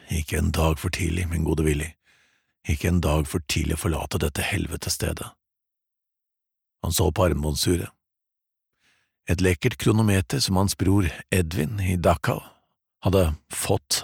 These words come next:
av en takknemlig pasient. Straks halv fire. Var det noen få timer igjen nå, etter måneders nitidige forberedelser? Hjertet begynte å slå raskere. Han skottet over mot de utmagrede kvinnene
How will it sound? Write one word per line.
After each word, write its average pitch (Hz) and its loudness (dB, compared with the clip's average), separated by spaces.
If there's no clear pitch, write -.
av 87 2
en 82 4
takknemlig 80 0
pasient. 92 -4
Straks - -2
halv 73 -2
fire. 73 -6
Var 95 2
det 92 4
noen 95 4
få 95 4
timer 95 2
igjen 104 4
nå, 113 4
etter 85 0
måneders 90 2
nitidige 92 2
forberedelser? 90 2
Hjertet 80 -2
begynte 80 2
å - -2
slå 80 2
raskere. 82 -2
Han 104 2
skottet - 0
over 101 4
mot 104 2
de 123 -2
utmagrede 92 2
kvinnene 101 0